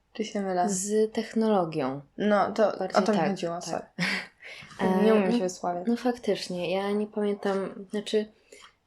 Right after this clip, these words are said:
Speaker 2: pamiętam każdy odcinek, ale no jakoś sobie tego nie połączyłam w sumie.
Speaker 1: <laughs>
Speaker 2: Ale
Speaker 1: Połącz kropki.
Speaker 2: <laughs> Ale to jest serial, m-, myślę, że nie dla każdego,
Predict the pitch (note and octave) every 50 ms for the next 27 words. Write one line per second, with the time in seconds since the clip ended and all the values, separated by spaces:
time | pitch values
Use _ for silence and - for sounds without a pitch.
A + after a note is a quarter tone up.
0 | _ - - A#3 A#3 A3+ A3 A3 F#3+ F3+ F3+ - F#3 F3+ F3 F3+ - F3+ F3 F3
1 | E3+ D#3+ - - E3+ - - - - G#3 G#3 G#3 - - F#3+ F#3 F#3 F#3 F3+ F3+
2 | F3+ F3 F#3 F#3 F3+ E3+ F3+ F3+ F3 F#3 F3+ - - F#3 F3+ F#3 F#3 F3+ F3+ F3
3 | F3+ F3+ - - F3 F3 F#3 F3 - - - F3+ C3 D3+ D#3+ D3+ - - - -
4 | - D#3+ D#3+ E3 F#3 G#3 - - - G#3+ G#3+ G#3 G#3 G#3 G#3+ A3+ A#3+ B3 C#4 -
5 | D4+ D4 - - - - - - - _ _ D4+ - F#3+ F#3 C4 A#3 - B3+ C4+
6 | - - - - B3 A3 A3+ A3 - - _ _ - - _ - G#3 A#3 C4+ -
7 | - - A3 A#3 A#3+ A#3 - - - - - G#3 G3+ G3 F#3+ F#3+ F#3+ F#3 F#3 F#3
8 | F#3+ F#3 _ - - - - - _ _ _ _ _ _ _ _ - - A#3 A#3
9 | A#3 - - - - - - - G3 G3+ G#3 G#3+ G#3+ G#3 G#3 - - - _ _
10 | _ _ _ _ G#3+ G#3 G3+ - E3+ F#3 F3+ F#3+ G#3+ G#3+ G#3+ - - A3+ G#3+ G#3+
11 | A3 G#3+ A3 G#3 G#3 G#3 G#3 G#3+ - G3+ G3 F#3+ - G3 G3 F3+ E3 - D#3 D3